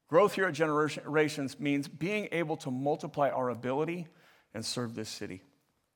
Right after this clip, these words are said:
Growth here, health here, life here means that we can make a better impact on our city, care for our city better. Last slide. Praying for our city. We need to pray as a church. Several city and school officials are here today.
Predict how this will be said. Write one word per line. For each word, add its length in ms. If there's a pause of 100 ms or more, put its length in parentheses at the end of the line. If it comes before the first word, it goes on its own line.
(920)
Growth 260
here, 360
health 420
here, 360
life 420
here 420 (800)
means 200
that 80
we 120
can 160
make 140
a 60
better 300
impact 460
on 80
our 80
city, 340
care 300
for 200
our 60
city 300
better. 400 (460)
Last 220
slide. 200 (1400)
Praying 240
for 160
our 80
city. 320
We 120
need 160
to 60
pray 280
as 100
a 60
church. 400 (420)
Several 340
city 280
and 100
school 200
officials 380
are 80
here 200
today. 380